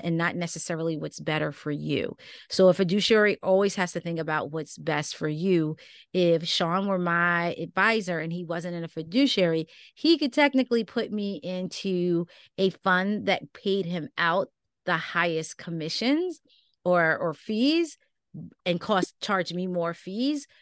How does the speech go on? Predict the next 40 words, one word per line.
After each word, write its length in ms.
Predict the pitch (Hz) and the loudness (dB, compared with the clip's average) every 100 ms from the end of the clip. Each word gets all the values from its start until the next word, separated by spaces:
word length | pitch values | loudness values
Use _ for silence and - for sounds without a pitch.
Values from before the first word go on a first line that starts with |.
| _ - | _ -8
versus 580 | 151 208 220 - 185 160 170 | 0 2 2 0 -2 -2 -4
a 100 | 180 | -2
lower, 640 | 170 175 190 180 175 180 - | 0 2 2 2 0 -4 -6
uh, 140 | 185 - | -6 -6
versus 440 | 170 160 196 180 - | -10 -4 -4 -4 -2
saying 280 | 185 165 160 | 0 -2 -4
putting 260 | - 185 180 | -4 -2 -2
me 140 | 170 | -2
in 80 | 165 | -2
an 140 | 151 | -4
index 400 | 160 175 156 - | -4 0 -2 -2
fund 260 | - 156 160 | -8 -6 -4
where 100 | 160 | -6
he 240 | - 190 | -4 -6
would 280 | 165 165 - - - - - | -2 -4 -4 -10 -20 -20 -4
get 300 | 160 160 - _ - | 4 4 2 _ -10
little 340 | 170 180 175 160 | 0 4 4 2
to 200 | - 170 | 0 0
no, 440 | 156 135 139 - - | 0 0 -2 -4 -4
um, 420 | 143 139 156 - | -4 -4 -6 -8
commission 540 | - 170 139 - 131 131 | -4 0 0 -2 -4 -4
for 200 | - - | -4 -2
that. 280 | 98 92 - - - - | -2 -4 -6 -20 -20 -6
And 100 | 160 | -4
so 160 | 170 185 | 0 2
then 140 | 185 | 2
you 100 | 185 | 4
may 220 | 202 226 | 8 8
ask, 340 | 185 156 160 175 | 8 2 -2 -4
"Well, 80 | |
then 140 | 165 165 | -4 0
how 160 | 180 | 0
do 100 | 185 | 2
they 140 | 180 170 | 2 0
get 200 | 160 - | -2 -4
paid?" 420 | 165 160 87 - | -4 -4 -6 -6
Right? 280 | 139 165 165 | 0 0 0
They 180 | 180 180 | 0 0
get 240 | 180 160 | 0 -2
paid 340 | 170 165 170 | -4 -4 -4